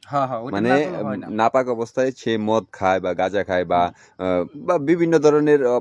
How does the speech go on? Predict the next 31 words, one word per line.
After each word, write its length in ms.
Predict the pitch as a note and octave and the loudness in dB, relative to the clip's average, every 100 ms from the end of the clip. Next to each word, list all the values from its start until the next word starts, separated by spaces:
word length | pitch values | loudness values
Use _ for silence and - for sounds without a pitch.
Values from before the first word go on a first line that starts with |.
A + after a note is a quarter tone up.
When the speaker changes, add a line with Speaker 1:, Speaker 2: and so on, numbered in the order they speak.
| - | 0
Speaker 2:
পরিস্থিতিতে 800 | C3+ C#3 - C3 A#2 C#3+ B2+ C#3+ D#3+ - _ | 0 0 -2 -6 -2 -2 2 4 4 -2 _
থাকার 260 | - A#2+ C3 | -2 0 0
পরেও 200 | B2+ C3+ | 0 -2
সে 180 | - D#3 | 0 -2
অটোমেটিক 500 | - D#3 D#3 D3 - | 0 0 0 -2 0
সেখানে 340 | C3+ C3+ C#3 | 0 2 0
গিয়ে 180 | B2+ D#3 | 0 -2
উপস্থিত 400 | D3 - A2 F#2+ | -2 -8 -8 -2
হয়। 140 | E2 | -2
কিন্তু 260 | F#2 B2+ G3 C4+ - _ - | -2 2 2 2 -10 _ -2
মুসলিমদের 600 | B2+ D#3+ - E3 E3 D#3+ | 2 2 2 0 2 2
ক্ষেত্রে 340 | C#3+ A#2 A#2+ A3 - _ _ - | 2 0 0 0 -2 _ _ 0
তাদের 280 | A2 B2 | 2 2
যে 140 | A#2+ A#2+ | 0 -2
নামাজের 480 | A#2 A2+ A#2+ A#2+ A2+ | 0 -2 -2 -4 -6
স্থান 460 | - F#2+ F#2+ A#2 | -6 -6 -4 -4
বা 140 | F#2 F2 | -4 0
তাদের 360 | F#2+ F#2+ G2 | -2 -2 -2
যে, 140 | G2 G2 D2+ - _ _ _ | 0 0 -2 -12 _ _ _
এ, 120 | - F2+ | -6 -2
প্রার্থনার 540 | - A#2+ - A#2+ A#2 | 2 0 0 -4 -2
যে 120 | A2 | -4
স্থানগুলা, 600 | - - F2 F2 E2+ B2 | -6 -6 -6 -4 -6 -6
সেখানে 380 | E3+ A#2 A2 A#2+ | -6 -8 -4 -4
তারা 220 | A2+ A#2 | 0 0
পয় 320 | E3+ E3 D#3 D3+ | 0 2 2 4
পবিত্র 400 | C#3+ C3 A#2+ G#2 | 0 0 0 2
হয়ে 160 | A#2+ | 2
তারপরে 380 | B2 G#2 G2+ F#2 | 4 2 0 -4
যায়। 160 | D#2 G2+ | -8 -10
Speaker 1:
হ্যাঁ। 140 | G2 | -18